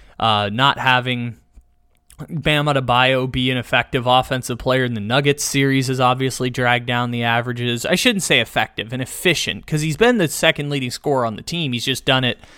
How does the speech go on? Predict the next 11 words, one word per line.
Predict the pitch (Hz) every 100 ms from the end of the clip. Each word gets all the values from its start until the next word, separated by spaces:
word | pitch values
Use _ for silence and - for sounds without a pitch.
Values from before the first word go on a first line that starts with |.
| - -
shooting | - 151 139
thirty-three | 123 147 135 127 139 131
percent | - 117 139 120
from | - 117
the |
field | - - 151 117 95 - - - _
for | - 135
the | 120
last | 120 120 113 - - -
two | - 139
games | 127 123 113 107 107 -